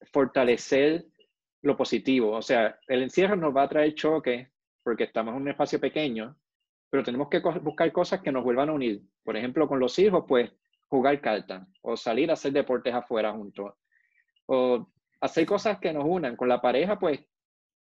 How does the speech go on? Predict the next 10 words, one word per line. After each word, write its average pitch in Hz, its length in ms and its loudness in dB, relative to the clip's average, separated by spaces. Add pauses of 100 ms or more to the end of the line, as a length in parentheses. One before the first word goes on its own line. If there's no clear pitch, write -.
(720)
eh, 123 180 2
hacer 127 220 -2
el 139 80 0
amor 135 400 -2
o 113 80 -2
hacer 113 300 -6
cosas 123 840 -2 (1040)
que 143 100 0
de 131 80 0
verdad 127 480 -2